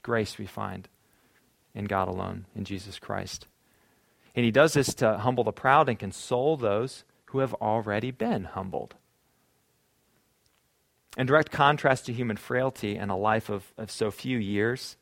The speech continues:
sixty to seventy years is what Moses writes.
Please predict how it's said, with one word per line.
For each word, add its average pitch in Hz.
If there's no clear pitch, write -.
sixty -
to 107
seventy 113
years 104
is 104
what 104
Moses 101
writes. 104